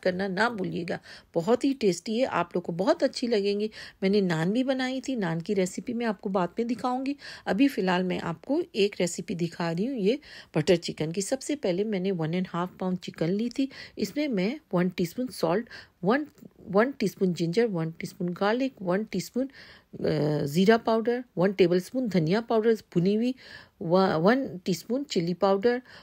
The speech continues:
योगर्ट थ्री टेबलस्पून डाली और इसमें मैंने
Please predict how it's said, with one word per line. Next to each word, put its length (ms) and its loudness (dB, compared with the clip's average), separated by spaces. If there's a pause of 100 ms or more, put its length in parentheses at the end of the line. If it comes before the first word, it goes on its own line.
(180)
योगर्ट 420 6 (100)
थ्री 160 2
टेबलस्पून 640 0
डाली 360 -2 (240)
और 160 2
इसमें 300 0
मैंने 340 0